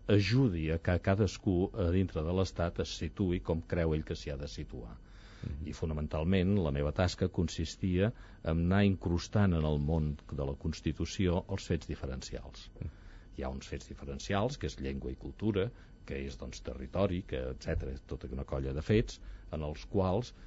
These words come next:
Speaker 1: nosaltres, quan anem a l'Estat, no hi hauríem d'anar allà obrint el paraigua a veure si, que no ens fumin, sinó que hi hauríem d'anar amb la seguretat de que l'Estat ens defensa. Imagini's lo lluny que estem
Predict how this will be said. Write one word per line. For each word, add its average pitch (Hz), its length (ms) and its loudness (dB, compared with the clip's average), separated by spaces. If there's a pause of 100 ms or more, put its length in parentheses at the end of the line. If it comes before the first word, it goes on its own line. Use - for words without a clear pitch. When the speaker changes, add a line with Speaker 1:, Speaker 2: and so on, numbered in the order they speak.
(140)
Speaker 1:
nosaltres, 92 560 2
quan 90 160 4
anem 98 240 6
a 85 60 4
l'Estat, 98 480 2
no 95 160 6
hi 95 80 6
hauríem 117 360 4
d'anar 90 260 4
allà 87 100 6
obrint 82 280 4
el 85 100 4
paraigua 85 360 0
a 82 120 4
veure 82 140 0
si, - 200 -12
que 80 80 -2
no 78 80 -2
ens 78 120 -4
fumin, 73 420 0
sinó 80 260 0
que 95 120 -2
hi 90 60 2
hauríem 101 320 2
d'anar 104 180 4
amb 107 100 2
la 113 40 2
seguretat 98 480 0
de 117 100 6
que - 100 0
l'Estat 90 360 0
ens 90 140 4
defensa. - 520 -6 (480)
Imagini's 92 760 4 (220)
lo 104 200 10
lluny 113 340 8
que - 120 -2
estem 82 400 -4